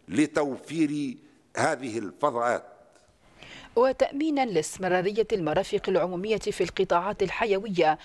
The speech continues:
Speaker 2: أكد سعيد أنه تم اللجوء إلى قرار التسخير، داعيا النيابة العمومية إلى اتخاذ الإجراءات اللازمة لتتبع المحتكرين والعابثين بقوت التونسيين.
Speaker 1: وستتدخل النيابة العمومية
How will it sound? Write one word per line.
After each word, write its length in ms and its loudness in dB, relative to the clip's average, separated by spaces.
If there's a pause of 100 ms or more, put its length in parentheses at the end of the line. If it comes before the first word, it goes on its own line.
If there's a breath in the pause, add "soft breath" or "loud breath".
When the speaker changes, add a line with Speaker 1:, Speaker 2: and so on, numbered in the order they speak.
(200 loud breath)
Speaker 2:
أكد 300 -2
سعيد 500 2
أنه 360 -4
تم 200 2
اللجوء 600 2
إلى 380 4
قرار 240 2
التسخير، 680 0 (300 loud breath)
داعيا 520 2
النيابة 460 2
العمومية 680 2 (300 loud breath)
إلى 120 6
اتخاذ 440 0
الإجراءات 640 0
اللازمة 580 0
لتتبع 640 0
المحتكرين 880 0 (320 loud breath)
والعابثين 840 2 (100)
بقوت 440 -2
التونسيين. 880 -2 (480 soft breath)
Speaker 1:
وستتدخل 880 0
النيابة 500 2
العمومية 680 -2